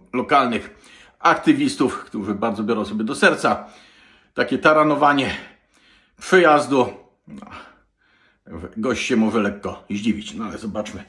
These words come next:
Pączucha. Dobry, ale niestety niefenomenalny. Także chyba jednak to na poczet mandatu.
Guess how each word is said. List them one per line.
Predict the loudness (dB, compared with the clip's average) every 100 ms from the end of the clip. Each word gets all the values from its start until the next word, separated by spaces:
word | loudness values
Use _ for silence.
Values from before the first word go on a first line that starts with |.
| _ _ _
Pączucha. | -4 -2 -2 0 -2 -4 -10 _ _ _ _ _ _ _ _ _ _ _ _ _ _ _ _ _ _ _ _ _ _ _ _ _ _ _ _ _ _ _ _ _ _ _ _ _ _ _ _ _ -20 _ _ _
Dobry, | -8 -2 -2 0 -2 -4 -8 _ _ _ _ -20 -4
ale | 0 2 2
niestety | -2 -4 -6 -6 -6 -6
niefenomenalny. | -8 -8 -6 -4 -4 -8
Także | -14 -12 -6
chyba | -4 -2
jednak | 0 -2 -2 -8 -10 -20 _ _ _ _ _
to | -6
na | -4
poczet | -4 -8 -10 -12 -4
mandatu. | 0 2 2 -2